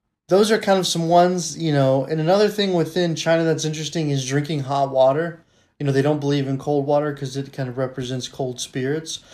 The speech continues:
But what's so crazy about that is, even if you look at it from a scientific standpoint, whenever you're drinking cold water in your body, your body must heat it up to ninety-eight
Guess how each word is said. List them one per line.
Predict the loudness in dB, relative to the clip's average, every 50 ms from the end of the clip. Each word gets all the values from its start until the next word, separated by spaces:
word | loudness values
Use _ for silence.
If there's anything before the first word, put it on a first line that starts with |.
| -20 -20 _ _
But | 0 2
what's | 2 0 -2 -2
so | -2 -2 -2
crazy | -2 -2 -2 -2 -2 -2 -2 -2 -2
about | 0 0 2 2 2 2 2 2
that | 0 0 0 -2
is, | -4 -4 -4 -4 -4 -6 -8
even | -8 -6 -4 -4 -4
if | -4 -6 -6
you | -6 -6
look | -6 -4 -4
at | -2 -2 -2
it | -4 -6
from | -6 -6 -4
a | -4
scientific | -4 -4 -2 -2 -2 -2 -2 -4 -4 -6 -6 -4 -6 -8 -8
standpoint, | -8 -6 -6 -6 -6 -6 -8 -6 -6 -6 -6 -8 -12 -16 -20 -20 _ _ _
whenever | 0 2 4 4 4 2 0
you're | -2 -2 -2 -2
drinking | -2 -2 -2 -2 -2 -2 -2 -2 -2 -4 -6 -8 -12
cold | -6 -2 -2 -2 0 -2
water | -2 0 0 2 2 2 0 -2
in | -4 -4 -4 -2 -2
your | -2 -2 -2
body, | -2 -2 -2 -2 -2 -2 -4
your | -6 -6 -6 -2
body | 0 2 2 2 0 -2
must | -4 -6 -6 -6 -6
heat | -8 -8 -6 -4
it | -4
up | -4 -4 -4
to | -6 -8
ninety-eight | -6 -4 -4 -4 -4 -4 -4 -4 -4 -4 -2 -2 -2 -4 -6 -10